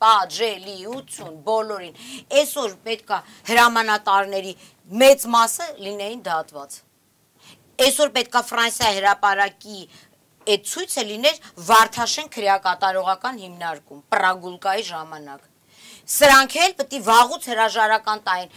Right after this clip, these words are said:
Չկա տենց իշխանություն, որը պատերազմ է պարտվել, որը երկրի կեսը նվիրաբերել է, որ այսօր մնա ինքը իշխանության գլուխ։ Ծառը պտուղներով են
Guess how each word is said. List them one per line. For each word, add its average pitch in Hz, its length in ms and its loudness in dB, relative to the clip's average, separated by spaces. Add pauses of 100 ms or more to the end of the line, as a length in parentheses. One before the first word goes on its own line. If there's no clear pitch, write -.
(140)
Չկա 294 320 2 (100)
տենց 254 240 -8
իշխանություն, 208 600 -8
որը 208 200 -6 (120)
պատերազմ 208 580 0
է 170 60 -4 (100)
պարտվել, 170 480 -8
որը 220 240 -4
երկրի 196 540 -10
կեսը 196 340 -10
նվիրաբերել 175 640 -6
է, 240 80 -2 (300)
որ 226 140 0 (120)
այսօր 254 380 0
մնա 220 240 -4
ինքը 208 240 -14
իշխանության 185 640 -8
գլուխ։ 170 260 -16 (800)
Ծառը 285 320 -2
պտուղներով 202 640 -10
են 151 100 -16